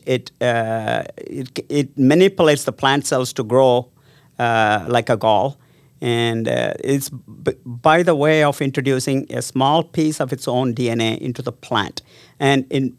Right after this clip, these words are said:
asks the plant or makes the plant to make the compounds that it wants, it can utilize and grow on. So once that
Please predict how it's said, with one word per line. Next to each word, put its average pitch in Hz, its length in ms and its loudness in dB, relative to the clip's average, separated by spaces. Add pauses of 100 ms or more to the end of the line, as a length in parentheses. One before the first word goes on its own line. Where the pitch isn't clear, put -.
asks 135 320 0
the 147 100 0
plant 139 340 0
or 131 100 4
makes 139 320 0
the 151 100 -2
plant 127 320 0
to 139 80 -4
make 131 380 0
the 147 120 0 (140)
compounds 156 600 2
that 120 140 0
it 135 240 -6
wants, 139 340 2
it - 220 -6
can 143 500 0 (180)
utilize 131 720 2
and 110 140 -4
grow 117 200 2
on. 101 460 0 (580)
So 147 180 2
once 147 420 0
that 160 260 0